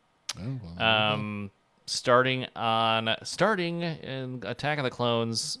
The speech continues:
Speaker 2: uh, they switched to digital, and, you know, they tried. You know, uh, that whole experience, I think, developed digital camera, uh, filmmaking to an extent to where it is, uh, you know, it is s-, u-, it's still in use today, and,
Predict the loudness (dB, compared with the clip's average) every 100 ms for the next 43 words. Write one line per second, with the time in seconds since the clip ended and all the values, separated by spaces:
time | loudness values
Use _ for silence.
0 | -10 -12 -12 -12 -10 -8 -8 -8 -8 -4
1 | -2 -2 -6 -10 -10 -12 -12 -10 -12 -12
2 | -12 -8 -8 -8 -12 _ -20 -20 -18 -4
3 | -2 4 4 4 8 8 10 8 6 4
4 | 2 2 2 2 -2 -2 -2 -4 -8 -20
5 | -10 -6 2 4 4 2 0 -6 -6 -10
6 | -6 -4 -2 -2 -2 -2 -2 0 2 2
7 | 0 -2 -4 -6 -4 -2 -4 -8 -10 -2
8 | -2 0 -4 -4 -6 -8 -12 -14 -18 _
9 | _ _ -4 -2 -2 -2 -2 -2 -6 -8
10 | -6 -8 -6 -4 -4 -8 -8 -8 -8 -8
11 | -10 -12 -14 -14 -8 -6 -4 -8 -8 -10
12 | -12 _ _ _ -4 -2 -2 -2 2 4
13 | 4 0 0 0 0 -2 -6 -6